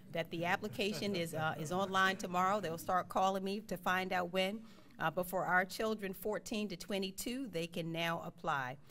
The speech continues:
And after its successful first summer, even during, again, the midst of the pandemic, we also launched the Alsobrooks Summer Passport Experience, which will continue to provide our youth with a healthy way to learn,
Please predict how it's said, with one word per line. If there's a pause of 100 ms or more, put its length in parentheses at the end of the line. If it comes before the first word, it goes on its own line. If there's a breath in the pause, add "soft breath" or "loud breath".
(360 loud breath)
And
after
its
successful
first
summer,
even
during,
again,
the
midst
of
the
pandemic, (380 loud breath)
we
also
launched
the
Alsobrooks
Summer
Passport
Experience, (380 loud breath)
which
will
continue
to
provide
our
youth
with
a
healthy
way
to
learn,